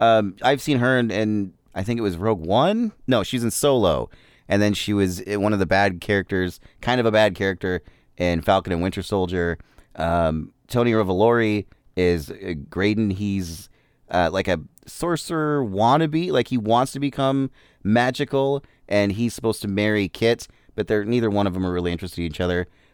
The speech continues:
Amara Chadha Patel plays Borman, who's sort of like the Madmartigan-ish character in this. He's funny, but also can fight. There's a lot of that. Everybody's really funny and quippy, but no, they're not that funny.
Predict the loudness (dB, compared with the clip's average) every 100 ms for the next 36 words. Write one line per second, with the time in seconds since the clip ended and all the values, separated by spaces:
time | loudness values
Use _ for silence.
0 | -2 2 4 2 2 2 2 2 4 6
1 | 4 2 -8 _ -2 2 2 0 -2 0
2 | 2 4 2 2 0 2 2 2 2 2
3 | 2 2 0 0 -2 -2 -4 -6 _ _
4 | 0 0 0 -8 -14 _ -2 2 2 0
5 | -4 -4 -8 _ _ _ -2 2 2 2
6 | -2 -6 -8 -8 -6 -2 -2 -2 -4 -8
7 | _ _ 2 2 2 -2 -2 -4 0 0
8 | 0 -4 -12 _ _ -10 -6 -2 2 4
9 | 4 2 0 -2 -2 0 0 0 0 0
10 | -2 0 2 2 0 0 2 2 2 0
11 | -4 -6 -6 -4 -8 -12 _ _ _ -8
12 | -2 0 2 2 2 0 0 0 0 0